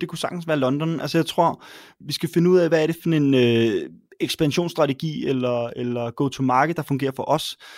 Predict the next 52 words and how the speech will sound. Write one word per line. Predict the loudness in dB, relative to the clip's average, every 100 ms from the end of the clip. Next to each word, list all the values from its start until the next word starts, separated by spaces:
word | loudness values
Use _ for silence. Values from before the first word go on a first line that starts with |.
| -18 -6
Og | -4 2
det, | 2
der |
har | 2
vist | 0 0 0 -4
sig | -8 -8
at | -4
fungere, | 0 2 0 2
det | 4
er | 6
jo, | 6
at | 4 4
man | 4
enten | 4 2
tager | 2 2
det | 2
over | 0
med | 0
nogle | -2 4
kunder, | 4 4 0 -10 -20 _
eller | 4 4 6 2
at | 0 -2
man | -2
har | -2
nogle | 0 0
mennesker, | 2 0 0 0 0 _ -16
som, | -10 0 0 2 -2 -2
øh, | -2 0 -2
et | -4 -2
netværk, | 0 2 0 -2 -4
man | -4 -4
kan | -6 -10 -2
tappe | -2 -2 -4
ind | -2
i, | -2 -4 -10 -20 -6
eller | -2 0
noget | 0 -4
andet. | -6 -2
Så | 2
nu | 4
er | 4
vi | 2
i |
gang | -2 -4
med | -4
at |
prøve | -2
at | 0
finde | 2 4
ud |
af, | 4 4
jamen, | 6